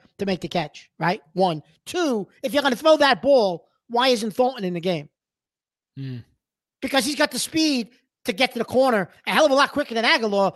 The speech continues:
Speaker 1: and maybe be there because I think Aguilar stinks. I don't even know, Chris, over the last couple of years, he's been injured, this and that.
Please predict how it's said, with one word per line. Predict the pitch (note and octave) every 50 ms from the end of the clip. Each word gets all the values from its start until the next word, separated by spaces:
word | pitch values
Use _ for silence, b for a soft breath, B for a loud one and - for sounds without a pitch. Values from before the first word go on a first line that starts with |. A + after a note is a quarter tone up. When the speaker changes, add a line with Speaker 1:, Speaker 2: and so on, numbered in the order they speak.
| - - -
Speaker 1:
and | A#3 G#3+ A3+ B3+
maybe | G#3+ B3 C#4+ C#4+ B3
be | F#3 D3 A#3+ D#4 F4+ F4
there | A#3 A#3 G#3+ G#3+ G3+ - B B B B
because | - A#3+ G3 - A#3+ A#3+ A3 F#3 - - - _ _ _ _ _ _ _ _ _ _ _ -
I | D4+ G4
think | G#4 E4+ - -
Aguilar | C#4 C#4 D4 G3+ G#3 G#3 E3+ D#3
stinks. | - - - - - - - - A3+ F#3+ F3+ - - - b b b b b -
I | D4 D#4+ F4
don't | F#4+ F#4 F4
even | D#4 C#4+ C#4+ C4
know, | C4+ C4 B3
Chris, | B3+ - C4 - - - b b b b _ _ _ _ _ _ -
over | D#4 C#4+ C#4+
the | C#4 C4
last | C#4+ D#4 C#4+ - -
couple | - D4+ D4+ D4+ C4 B3
of | A#3 A#3+
years, | C#4 C#4+ C#4+ C#4+ C#4+ C#4+ B3 F#3
he's | A#3 G#3+ F3
been | F#3+ A3 A#3+
injured, | C#4 C#4+ A3+ G#3 C4 B3 G3+
this | C#4 G#3+ -
and | C4+ C4+
that. | B3